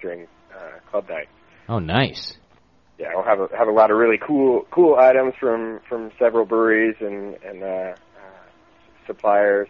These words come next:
Speaker 1: uh, that are gonna be au-, auctioned off. So, uh, a chance to, to walk away with some very cool items and, uh, definitely some u-, unique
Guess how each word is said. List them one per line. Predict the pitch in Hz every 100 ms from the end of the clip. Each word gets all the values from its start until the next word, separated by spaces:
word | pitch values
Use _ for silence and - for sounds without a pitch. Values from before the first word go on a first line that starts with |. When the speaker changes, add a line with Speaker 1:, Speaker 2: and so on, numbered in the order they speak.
| _ _ _ _ _ -
Speaker 1:
uh, | - _ _ -
that | 98
are | 98 98 92
gonna | 98
be | 95 95
au-, | 90 -
auctioned | 98 - 95
off. | 98 95 -
So, | 98 92 90
uh, | 92
a |
chance | 87 117 104 -
to, | 101 101 101 90 _
to | 110 107
walk | 107 113
away | 113 113 117
with | 104
some | 104
very | 104 113 95
cool | - 127 110
items | 104 110 92 90
and, | 85 90 90
uh, | 92 90 92
definitely | 98 95 95 87
some | 87
u-, | 92 87 _
unique | 98 98